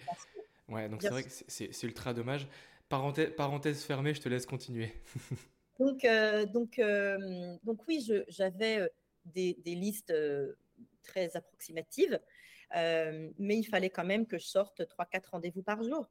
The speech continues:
Speaker 2: Ouais.
Speaker 1: Euh, donc trois, quatre rendez-vous par jour, euh, je… Je,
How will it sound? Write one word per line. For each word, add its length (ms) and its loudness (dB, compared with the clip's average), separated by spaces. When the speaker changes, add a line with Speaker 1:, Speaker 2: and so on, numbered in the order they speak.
Speaker 2:
Ouais. 240 -6
Speaker 1:
Euh, 100 2
donc 260 -4
trois, 180 2
quatre 220 0
rendez-vous 280 -2
par 240 -2
jour, 320 2
euh, 500 4
je… 1000 -2
Je, 540 -2